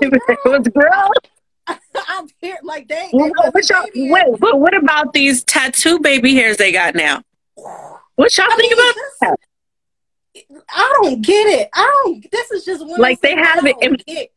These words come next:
Speaker 2: I seen, wait, I seen a YouTube and a girl done shaved her real edges to put on some tattoo baby hairs.
Speaker 1: <laughs>
Speaker 2: What? What are we doing? What are, what are we doing? Why? Why?
Speaker 1: I, well, hey, people, I mean, you tattoo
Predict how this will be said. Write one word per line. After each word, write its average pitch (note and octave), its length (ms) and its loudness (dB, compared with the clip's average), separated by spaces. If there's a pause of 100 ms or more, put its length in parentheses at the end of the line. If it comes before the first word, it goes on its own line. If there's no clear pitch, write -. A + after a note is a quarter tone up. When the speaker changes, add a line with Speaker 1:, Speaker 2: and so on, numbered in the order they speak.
(100)
Speaker 2:
I C4+ 160 0
seen, D#4+ 260 0 (140)
wait, G#3 320 2
I A#3+ 160 0
seen C4+ 240 2
a A#3+ 100 4
YouTube G#3+ 460 2
and E3+ 100 0
a F3 60 -4
girl A3 300 2
done F#3 120 0
shaved G#3 380 0
her F3+ 100 0
real G3+ 240 2
edges F3+ 540 0
to - 100 0
put G#3 240 2
on F3+ 160 0
some E3 240 0
tattoo G3+ 720 -2 (300)
baby F#3 340 0
hairs. - 540 0
Speaker 1:
<laughs> A#5+ 40 0 (600)
Speaker 2:
What? C4+ 480 2 (760)
What C#5 180 0
are - 20 0
we C#5 120 2
doing? A#4 440 2
What C#4+ 140 2
are, F4 60 0 (120)
what C4 160 2
are C#4+ 60 4
we C4+ 80 2
doing? C4+ 300 -2
Why? F3 340 0 (240)
Why? D#3+ 240 0 (180)
Speaker 1:
I, D#3+ 200 0 (100)
well, E4 120 -16
hey, F4+ 380 -8
people, F4+ 460 -8
I E4 80 -4
mean, A#4+ 360 -6
you B4 240 -8
tattoo A#4+ 380 -8